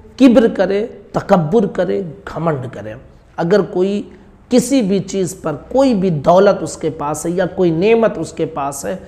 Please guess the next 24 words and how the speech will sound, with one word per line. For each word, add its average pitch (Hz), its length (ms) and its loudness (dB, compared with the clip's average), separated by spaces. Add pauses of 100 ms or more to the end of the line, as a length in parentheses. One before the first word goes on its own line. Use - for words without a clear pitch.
(280)
और 175 140 2
वो 165 140 2
उस 160 160 -2
पर 165 120 -4
घमंड 180 500 -2
करता 170 380 -4
है 185 180 -2 (300)
तो 175 60 2
खुदा 202 400 6
उस 220 220 0
दौलत 196 460 4
से 226 160 -2
उसे 180 240 -2
महरूम 151 500 0
कर 180 180 -2
देगा, 202 380 0 (320)
उस 220 180 2
नेमत 196 640 0
को 226 100 4
उससे 196 320 0 (140)
छीन 294 300 2
लेगा 208 400 -2 (400)
और 151 280 -2
फिर 233 360 2